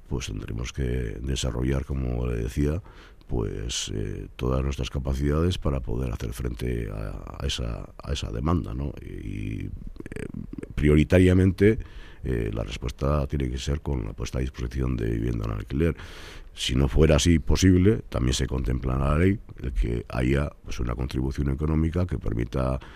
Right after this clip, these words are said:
a esos ciudadanos, a esas familias, eh, pues, tener una ayuda que les permita acceder, eh, por sí, por sus propios medios con esa ayuda a, a una vivienda, ¿no? En alquiler. Pero, mm, el objetivo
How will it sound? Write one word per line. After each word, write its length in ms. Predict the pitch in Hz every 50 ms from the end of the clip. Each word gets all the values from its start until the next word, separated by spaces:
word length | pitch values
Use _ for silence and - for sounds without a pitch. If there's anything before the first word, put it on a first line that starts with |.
| - - -
a 80 | - 65
esos 240 | 65 67 67 -
ciudadanos, 480 | - 67 67 69 71 73 80 82 80 62
a 40 | 57
esas 140 | 58 62 60
familias, 600 | - 62 67 76 80 78 80 87 92 92 - - - - - -
eh, 220 | 57 58 67 78 82 -
pues, 240 | - 55 57 - - - - - - - - - - - 50 - 58 -
tener 240 | - 58 58 65 69
una 160 | 71 73 71
ayuda 380 | 69 73 82 82 78 78 90 92
que 100 | - 65
les 120 | 57 58
permita 720 | - - - - 53 60 62 64 64 64 60 62 58 53
acceder, 460 | 60 - - 60 58 64 69 71 71 85 - - - -
eh, 220 | - 58 58 64 69 71
por 160 | - - -
sí, 120 | - - 62 58 55 -
por 280 | 53 55 57 55 55
sus 140 | - - -
propios 300 | - - 60 67 67 65
medios 400 | 71 80 85 82 73 65 58 -
con 180 | - 62 62 65
esa 140 | 65 67 69
ayuda 360 | 67 73 76 76 80 87 90 - - - - - - -
a, 460 | - 64 60 55 50 50 50 - - -
a 140 | - - -
una 180 | 50 64 62 57
vivienda, 460 | 58 57 58 69 78 69 52 50 50
¿no? 180 | 55 60 71 - -
En 140 | - 57 55
alquiler. 400 | - 52 - 50 50 50 55 -
Pero, 300 | - - 58 58 60 - - - -
mm, 180 | - 60 60 62
el 100 | 62 62
objetivo 640 | 62 - 67 64 - 92 90 90 90 87 90 90